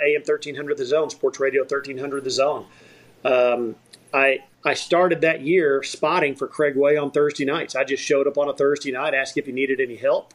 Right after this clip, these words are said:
and he put me in. I spotted for him all year. That earned me an opportunity to be a sideline reporter for a few playoff games. My first one was at, uh, Waco I S D Stadium. I think it was on a Saturday, cold, cold afternoon.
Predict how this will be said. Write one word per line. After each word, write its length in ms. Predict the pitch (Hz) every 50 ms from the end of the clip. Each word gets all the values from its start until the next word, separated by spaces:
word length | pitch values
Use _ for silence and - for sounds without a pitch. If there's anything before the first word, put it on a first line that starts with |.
| _ -
and 260 | 135 127 127 127 123
he 100 | 120 127
put 220 | 127 - 147 143 -
me 260 | 131 127 127 131 143
in. 120 | 151 151
I 60 | -
spotted 460 | - - - - 131 127 135 143 135 - - -
for 140 | 151 143
him 80 | 135 131
all 180 | 131 139 139 131
year. 340 | 131 131 135 147 160 - - - - - - - - _ _
That 180 | 151 143 - -
earned 160 | 156 170 175
me 80 | 165 160
an 80 | 151 156
opportunity 680 | 156 156 156 - 143 139 - 156 180 196 160 143 139
to 80 | - 143
be 140 | 135 143 143
a 60 | 143
sideline 480 | - - 147 143 175 175 143 131 127
reporter 420 | 123 123 123 - 135 127 127 143 143
for 180 | - - 139
a 60 | 139 135
few 140 | 151 156
playoff 440 | - - 151 156 185 170 - - -
games. 400 | - 113 - - - - - -
My 140 | 135 120 120
first 360 | 120 - 151 156 156 - -
one 140 | 151 143 135
was 180 | 135 135 127 139
at, 180 | 135 131 -
uh, 180 | 139 135 135 131
Waco 360 | 120 131 139 139 - 143 143
I 140 | 139 143 143
S 100 | 139 -
D 100 | - 143
Stadium. 540 | 135 - - 147 143 143 139 143 147 143 139
I 60 | 120
think 140 | - 151 147
it 40 | 147
was 120 | 139 143
on 100 | 135 120
a 20 | 110
Saturday, 460 | - - 139 135 139 139 139 143 139
cold, 640 | - - - 151 151 156 151 151 147 139 131 131 -
cold 280 | - 147 143 139 139
afternoon. 600 | 139 135 127 - - 123 131 131 131 123 117 117